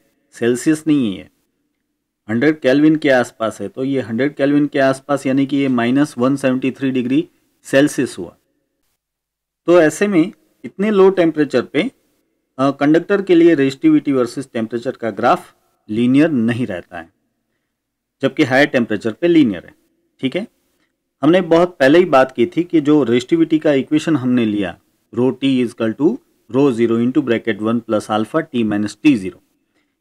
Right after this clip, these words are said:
ये एक पर्टिकुलर रेंज के लिए, टेम्परेचर की एक पर्टिकुलर रेंज के लिए आप यूज़ कर सकते हो। ऐसा नहीं कि किसी भी टेम्परेचर के लिए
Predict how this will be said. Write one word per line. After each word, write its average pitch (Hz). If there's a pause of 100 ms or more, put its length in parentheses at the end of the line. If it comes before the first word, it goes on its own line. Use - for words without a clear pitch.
(300)
ये 180 (460)
एक 180
पर्टिकुलर 190
रेंज 139
के 170
लिए, 123
टेम्परेचर 180
की 196
एक 190
पर्टिकुलर 151
रेंज 127
के 190
लिए 156
आप 127
यूज़ 110
कर 101
सकते 101
हो। 117
ऐसा 185
नहीं 202
कि 208
किसी -
भी 165
टेम्परेचर 123
के 117
लिए 110